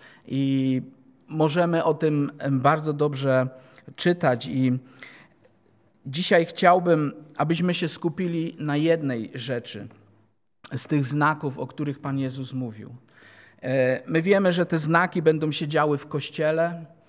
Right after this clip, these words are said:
my wiemy, że te znaki będą się działy w świecie, my wiemy, że te znaki będą się działy, e, w Izraelu i wiemy, że te znaki będą się działy na niebie. A więc Pan Jezus wymienia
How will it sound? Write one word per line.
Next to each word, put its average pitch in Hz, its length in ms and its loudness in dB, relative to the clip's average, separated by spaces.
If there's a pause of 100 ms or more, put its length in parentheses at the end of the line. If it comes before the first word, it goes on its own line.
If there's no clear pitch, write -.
(320)
my 139 120 0
wiemy, 160 320 2
że 143 160 0
te 147 140 -4
znaki 147 420 -4
będą 143 300 -2
się 139 160 -8
działy 127 320 -2
w - 60 -12
świecie, 151 640 -4 (640)
my 135 80 0
wiemy, 160 280 4
że 156 120 -4
te 147 140 -6
znaki 151 460 -2
będą 143 320 -2
się 143 200 -4
działy, 135 560 0 (440)
e, 120 220 -4
w - 120 -12
Izraelu 156 760 0 (360)
i 143 100 -4
wiemy, 170 300 0
że 156 140 -4
te 165 120 -8
znaki 160 480 -4
będą 151 320 -2
się 143 180 -6
działy 147 520 0
na 147 160 0
niebie. 135 420 -2 (560)
A 123 80 -4
więc 160 180 -4
Pan 160 180 2
Jezus 180 280 -2
wymienia 175 640 -2